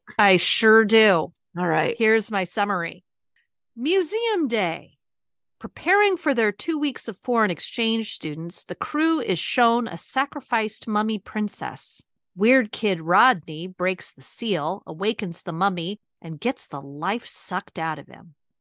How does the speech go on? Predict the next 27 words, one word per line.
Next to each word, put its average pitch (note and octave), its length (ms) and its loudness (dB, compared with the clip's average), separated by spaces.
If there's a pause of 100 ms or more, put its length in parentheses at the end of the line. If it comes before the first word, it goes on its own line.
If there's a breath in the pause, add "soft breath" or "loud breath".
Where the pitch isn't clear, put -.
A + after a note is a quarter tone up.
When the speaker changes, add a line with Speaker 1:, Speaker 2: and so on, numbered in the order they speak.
(200)
Speaker 1:
When C4 140 4
it C#4 100 6
is D4 180 2
discovered F#4 640 0
Rodney A3+ 420 2
is D#3+ 160 -6
missing, - 500 -2 (140)
the - 80 -12
crew F4+ 300 2
go B3+ 200 4
back G#3 540 2
to G#3 240 -2
the F3+ 140 -6
muse-, E3+ 440 -4 (260)
museum, F3 560 2 (180 soft breath)
find A#3+ 380 6
the B3+ 60 4
broken F#3+ 360 2
seal, E3 560 -4 (240 soft breath)
get A3 120 2
attacked - 580 2
by G3+ 140 4
Thomas C#4 560 2
Rainwater A3+ 560 4
from A#3+ 240 0
<laughs> - 20 -12
Yellowstone. - 880 -2